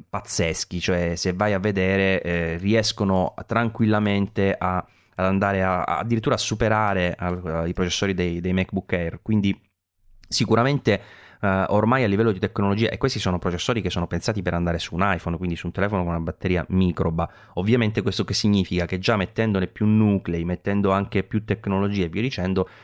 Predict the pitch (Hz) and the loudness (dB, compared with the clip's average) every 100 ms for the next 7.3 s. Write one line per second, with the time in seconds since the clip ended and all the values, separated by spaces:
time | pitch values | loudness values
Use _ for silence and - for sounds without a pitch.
0 | - - 117 110 113 - 113 107 110 107 | -16 -4 -2 0 0 0 0 2 2 2
1 | - 101 - - 95 - 98 98 98 - | 0 -2 -2 -2 -2 0 0 2 2 2
2 | 92 - 98 - 98 110 95 92 98 92 | 2 2 0 0 0 2 2 2 2 0
3 | 90 90 85 85 90 87 85 85 - 90 | -4 -6 -4 -2 0 0 0 -2 -2 -4
4 | - 90 - 87 82 - 85 92 90 - | 0 0 0 -2 -2 -4 -2 0 0 -2
5 | 92 87 87 95 87 85 85 85 90 87 | 0 0 2 2 2 2 2 0 0 0
6 | 85 82 85 76 80 85 85 101 104 87 | 0 0 -2 -2 -4 -2 0 2 2 0
7 | - 92 | 0 -2